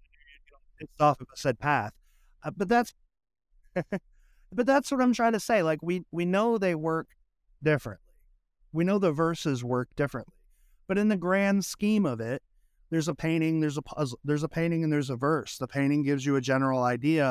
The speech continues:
of an area, and the verse takes you to a cask. So when people come to me and say the painting takes you to the cask, I immediately shut down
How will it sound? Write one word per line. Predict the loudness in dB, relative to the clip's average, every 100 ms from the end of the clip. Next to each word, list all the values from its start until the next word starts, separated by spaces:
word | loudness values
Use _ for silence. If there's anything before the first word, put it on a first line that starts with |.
| 0
of | 0 0 -4
an | -6 -2
area, | 2 2 0 -4 -6 -2
and | 0
the | 2
verse | 0 -2 -2
takes | -2 -2 -2
you | -2
to | -2
a |
cask. | -4 -2 -2 -4 -14 -20 _ _ _ _ _ _ _ _
So | -4 2 2 0 -6
when | -6 -4
people | -2 -2 0
come | 2 2
to |
me | 4 2
and | 2
say | 0
the | -2
painting | -6 -4 0 0 -2
takes | 0 -2 0
you | 0
to | 0
the | -2
cask, | -2 -4 -4 -2
I | 0
immediately | 2 2 2 0 -2
shut | -2 -6
down | _